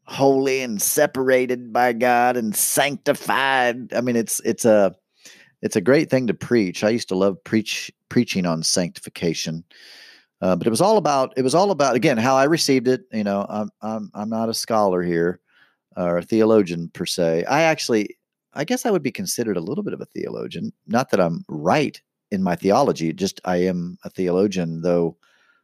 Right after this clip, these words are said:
Does that make sense? In other words, I think you can be a theologian and not have the same view as another theologian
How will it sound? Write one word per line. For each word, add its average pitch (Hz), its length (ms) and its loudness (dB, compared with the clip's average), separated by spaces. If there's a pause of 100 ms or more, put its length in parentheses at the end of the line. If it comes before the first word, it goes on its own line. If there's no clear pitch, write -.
(760)
Does - 60 -4
that 190 100 4
make 214 100 4
sense? 175 240 2
In 151 80 0
other 156 120 8
words, 139 120 6
I 131 60 6
think 160 140 2
you 156 80 0
can 131 100 2
be 127 80 6
a 101 60 6
theologian 107 640 2
and 90 100 -6
not 92 200 -2
have 95 180 -4
the 82 80 -8
same 87 320 -4
view 90 200 -2
as 82 100 -2
another 87 280 -2
theologian 76 720 -10